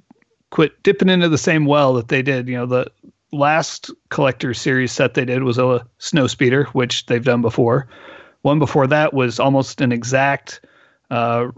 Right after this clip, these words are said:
uh, re-release of the Death Star playset, and now we've got a re-release of, uh, Millennium Falcon with some extra detail.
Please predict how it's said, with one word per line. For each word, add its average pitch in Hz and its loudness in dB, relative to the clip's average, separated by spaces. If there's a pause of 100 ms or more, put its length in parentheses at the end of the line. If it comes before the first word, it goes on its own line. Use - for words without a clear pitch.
(180)
uh, 117 -4
re-release 135 2
of 127 0
the 117 0
Death 135 0
Star 120 -2
playset, 117 -4 (360)
and 127 0
now 147 2
we've 139 0
got 127 -4 (220)
a 120 -4 (400)
re-release 131 -2
of, 120 0
uh, 120 0
Millennium 123 0
Falcon 156 0
with 120 -4
some 135 -8
extra 120 -6
detail. 117 -4